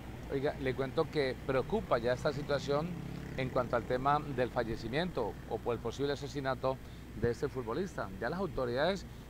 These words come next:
me imagino que están con todo el tema investigativo, porque no puede, no puede quedarse impune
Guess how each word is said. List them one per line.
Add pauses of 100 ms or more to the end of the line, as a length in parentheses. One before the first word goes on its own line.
(120)
me
imagino
que
están
con
todo
el
tema
investigativo, (520)
porque
no
puede,
no
puede
quedarse
impune